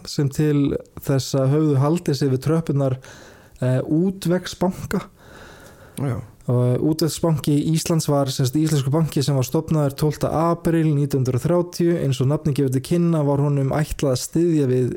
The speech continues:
Speaker 1: íslenskan, eh, sjávarútveg
Speaker 2: Já.
Speaker 1: og aðrar atvinnugreinar.
Speaker 2: Já.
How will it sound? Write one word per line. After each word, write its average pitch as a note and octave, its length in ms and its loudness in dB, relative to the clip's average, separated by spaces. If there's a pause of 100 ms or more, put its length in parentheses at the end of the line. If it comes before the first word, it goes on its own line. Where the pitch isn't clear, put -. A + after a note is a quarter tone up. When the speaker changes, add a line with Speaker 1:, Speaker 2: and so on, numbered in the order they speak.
Speaker 1:
íslenskan, C3 1000 0
eh, A#2+ 220 0
sjávarútveg F3 800 0
Speaker 2:
Já. A#2 240 0 (280)
Speaker 1:
og B2 80 0
aðrar A#2+ 540 0
atvinnugreinar. F3 640 0
Speaker 2:
Já. - 140 -14